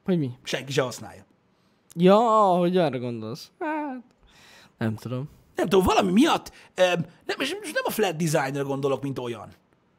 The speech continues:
Speaker 2: Csak, csak ugye a kevesebb, néha több kommunikációja már nagyon-nagyon sok éve próbál
Speaker 1: Mhm.
Speaker 2: működni, és valahogy mégsem működik.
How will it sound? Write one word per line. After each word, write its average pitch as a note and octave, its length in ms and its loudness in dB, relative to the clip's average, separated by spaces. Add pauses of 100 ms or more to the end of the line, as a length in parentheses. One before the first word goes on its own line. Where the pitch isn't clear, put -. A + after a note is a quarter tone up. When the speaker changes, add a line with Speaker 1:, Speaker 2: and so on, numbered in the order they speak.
(260)
Speaker 2:
Csak, - 300 -8 (140)
csak G#3 260 -6
ugye B3 140 0
a - 40 0
kevesebb, D4+ 420 -6
néha G3 200 -4
több - 220 -4
kommunikációja F3 720 -4
már D#3+ 120 -4
nagyon-nagyon D#3 420 -4
sok - 240 -8
éve C3 220 -8
próbál E3 300 2
Speaker 1:
Mhm. B2 100 -10
Speaker 2:
működni, B2+ 520 -4 (240)
és - 240 -14
valahogy G#3+ 420 -4
mégsem F#3+ 480 -14
működik. - 460 -20